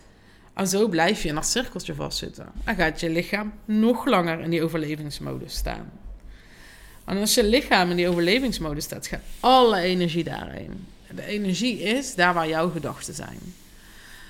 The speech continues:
En als die zijn bij kom op, kom op, kom op, dan loop je daar helemaal op leeg.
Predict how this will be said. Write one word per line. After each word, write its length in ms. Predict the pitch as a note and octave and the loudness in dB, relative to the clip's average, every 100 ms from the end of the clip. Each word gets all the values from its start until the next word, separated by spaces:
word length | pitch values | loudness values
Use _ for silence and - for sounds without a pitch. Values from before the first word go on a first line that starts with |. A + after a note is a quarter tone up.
| - | -10
En 160 | - F#3 | 0 2
als 180 | F#3 F#3 | 2 2
die 120 | F#3+ | 2
zijn 240 | F#3 G3+ | 4 4
bij 180 | F3+ E3 | 4 2
kom 180 | E3 F#3 | 2 -4
op, 120 | F#3 | -4
kom 160 | F3 D#3+ | -4 -6
op, 120 | D3+ | -6
kom 160 | E3+ | -2
op, 200 | F#3+ A#3+ | -2 -2
dan 340 | - - - E3 | -6 -20 -10 -8
loop 100 | D#3+ | -6
je 80 | - | -4
daar 220 | D#3+ D#3+ | -2 -2
helemaal 360 | D#3+ D#3 D3+ | -4 -6 -8
op 120 | D#3+ D3 | -10 -10
leeg. 280 | D#3 - | -12 -12